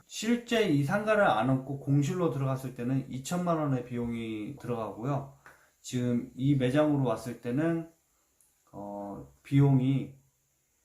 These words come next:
지금 백만 원 정도 더 잡고 있어요. 지금 사백오십에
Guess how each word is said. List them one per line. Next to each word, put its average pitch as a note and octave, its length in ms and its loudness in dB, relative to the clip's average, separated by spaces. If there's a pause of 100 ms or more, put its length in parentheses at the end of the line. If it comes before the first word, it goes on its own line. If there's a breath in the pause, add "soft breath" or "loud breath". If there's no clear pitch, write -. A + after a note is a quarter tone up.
(300)
지금 G2 1160 -10 (720)
백만 D#3+ 400 4
원 C3 360 0
정도 A2+ 320 -10
더 A2+ 120 -12
잡고 A2 340 -8
있어요. F#2+ 440 -10
지금 G#2+ 220 -16
사백오십에 D#3+ 920 0